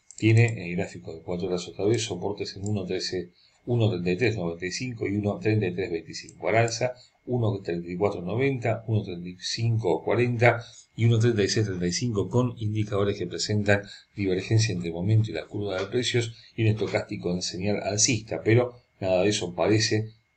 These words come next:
todavía cambiar la tendencia del par, que tiene a su vez una línea de tendencia bajista que por ahora le da un tinte en esa dirección al precio para los próximos,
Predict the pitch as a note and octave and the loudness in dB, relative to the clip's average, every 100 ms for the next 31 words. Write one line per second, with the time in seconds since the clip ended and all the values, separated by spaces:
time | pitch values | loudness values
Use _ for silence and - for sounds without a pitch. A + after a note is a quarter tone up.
0 | _ F2+ F2 F#2+ G2 E2+ - E2+ F#2 F2+ | _ -2 0 2 0 -2 -4 -4 -2 -2
1 | F2 E2 F#2+ F#2 G#2+ A2 G#2+ A2 G#2+ F2 | -4 -8 -6 -6 -2 0 4 4 4 0
2 | G2+ G#2 A2 A2 - - - - G2 G2+ | 4 6 6 2 -6 -6 -4 -2 -2 -2
3 | - G2+ F2 F#2 F#2 E2+ E2+ F2+ G#2 G#2 | -4 -6 -4 -4 -6 -6 -6 -4 -2 0
4 | G2 G2+ A2+ A2 F2+ F2 E2+ A2 G2+ F#2+ | 0 0 -2 -4 -6 -8 0 4 4 6
5 | G#2+ A2+ A2+ - _ F2 F#2 G#2 G#2+ - | 8 6 4 -4 _ 2 6 6 4 -8
6 | _ _ _ _ G#2 G2+ G#2 G2+ F#2 F2 | _ _ _ _ -10 -8 -4 -4 0 -2
7 | - F2+ G2+ G#2 F2 E2 E2+ - G#2+ D#2+ | -2 0 2 2 0 0 -2 0 0 0
8 | - F2 F2 G2 G2+ - _ _ A2 A2 | -4 -4 -4 -4 -6 -12 _ _ 8 8
9 | G2 F2 E2+ - F2+ E2 - D#2+ D#2+ - | 6 0 -10 -6 -6 -6 -10 -12 -12 -12
10 | - | -16